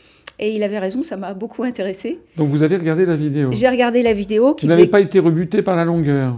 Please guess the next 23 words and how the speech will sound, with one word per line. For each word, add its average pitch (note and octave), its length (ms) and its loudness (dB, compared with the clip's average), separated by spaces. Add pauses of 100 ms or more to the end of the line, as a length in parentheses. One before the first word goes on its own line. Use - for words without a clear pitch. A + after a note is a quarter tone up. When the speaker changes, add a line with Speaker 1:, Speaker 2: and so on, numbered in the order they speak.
(300)
Speaker 1:
Euh, A3+ 600 2
pas C#4+ 200 0
du E4 200 -4
tout. A3 180 -10 (400)
Speaker 2:
Non ? D3+ 60 -6
Speaker 1:
Pas B3+ 140 2
du A#3+ 160 -6
tout, C4+ 420 -4
Speaker 2:
Parce A3 140 0
qu'il C#3 80 2
y - 20 2
a C#3+ 40 4
Speaker 1:
euh, D#3 40 6
Speaker 2:
des D#3+ 40 6
gens E3+ 200 2
qui - 140 -10
me C3+ 160 -2
disent : « C#3+ 420 -6
Oula, C#3 240 -6
c'est C#3 100 -14
trop B2+ 260 -12
long, D3 440 -4
il C3 60 -6